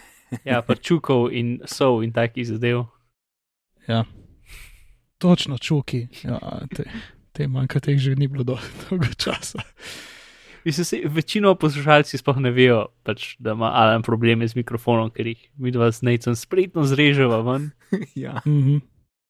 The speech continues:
Speaker 2: Sta mojstra, bravo, prav <laughs> začarata, da, da se nič ne sliši več ali manj.
Speaker 3: Ne, ful dobro, uč-,
Speaker 2: Ja, ampak
Speaker 3: razlika
Speaker 2: zdaj,
Speaker 3: je očitna.
Speaker 2: zdaj jih bo, eh,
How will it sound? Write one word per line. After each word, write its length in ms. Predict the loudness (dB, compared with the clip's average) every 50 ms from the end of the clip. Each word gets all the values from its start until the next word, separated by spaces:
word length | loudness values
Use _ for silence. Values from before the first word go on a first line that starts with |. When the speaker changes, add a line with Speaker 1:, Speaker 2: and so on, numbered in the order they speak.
| _ _ _ _
Speaker 2:
Sta 340 | _ -20 -20 -16 -6 -4 -2
mojstra, 460 | -2 0 0 -2 -4 -4 -6 -8 -6
bravo, 340 | -2 0 0 0 2 0 -2 -4
prav 260 | -2 -6 -4 -4 -4 -6 -6 -10 -12 -12 -14
<laughs> 180 | -18 -18 -10 -6 -2
začarata, 640 | 0 0 0 2 2 2 2 2 0 -4 -4 -4 -4
da, 260 | -4 -4 -4 -4 -6 -6 -8 -8 -8 -8 -10 _ _
da 180 | _ -2 -2 -2
se 140 | 0 0 -2
nič 240 | 0 0 -4 -4 -6
ne 100 | -8 -8
sliši 460 | -6 -4 -2 -2 -2 -2 -4 -4 -4
več 220 | -4 -6 -6 -8
ali 100 | -8 -6 -6
manj. 180 | -6 -8 -8 _ _ _ -20 -20 -20 _ _ _ _ _ _ -6
Speaker 3:
Ne, 180 | -2 0 0 0
ful 160 | 0 -2 -2 0
dobro, 300 | 0 0 0 -2 -6 -8
uč-, 160 | -10 -8 -2
Speaker 2:
Ja, 220 | 2 4 4 4
ampak 100 | 4 2
Speaker 3:
razlika 280 | 0 0 0 -2 -4 -2
Speaker 2:
zdaj, 40 | -4
Speaker 3:
je 120 | -4 -4
očitna. 240 | -4 -4 -4 -4 -2
Speaker 2:
zdaj 180 | 0 0 0 0
jih 140 | 0 -2 -6
bo, 220 | -6 -4 -2 0 0 0 2 2 0 0 -2 -4 _ _ _ _ _ _ _ _ _ _ _ _ _ _ _ -4
eh, 340 | -2 0 0 2 0 0